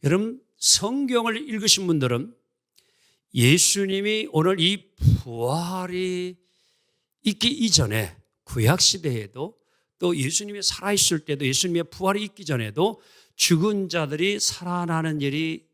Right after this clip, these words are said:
있습니까? 없습니까? 어, 틀리면 좀 어때요?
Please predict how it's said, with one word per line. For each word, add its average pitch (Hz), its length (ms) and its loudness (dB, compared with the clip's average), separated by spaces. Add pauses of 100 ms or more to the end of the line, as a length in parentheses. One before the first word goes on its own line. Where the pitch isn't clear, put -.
있습니까? 175 920 -2
없습니까? 113 600 6 (2250)
어, - 160 -8
틀리면 208 480 -2
좀 104 140 -6
어때요? 117 560 -10